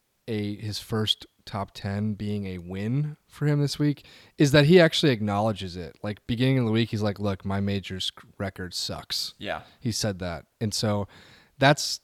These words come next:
Speaker 1: that's how you, uh, can get a pass by me. Is like, "Okay, you should have had one by now." But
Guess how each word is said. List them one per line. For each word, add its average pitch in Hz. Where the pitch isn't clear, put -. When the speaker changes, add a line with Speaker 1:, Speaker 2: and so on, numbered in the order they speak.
Speaker 1:
that's 147
how 175
you, 131
uh, 107
can 113
get 110
a 101
pass -
by 117
me. 95
Is 92
like, 101
"Okay, 113
you 120
should 151
have 110
had 113
one 104
by 92
now." 92
But 117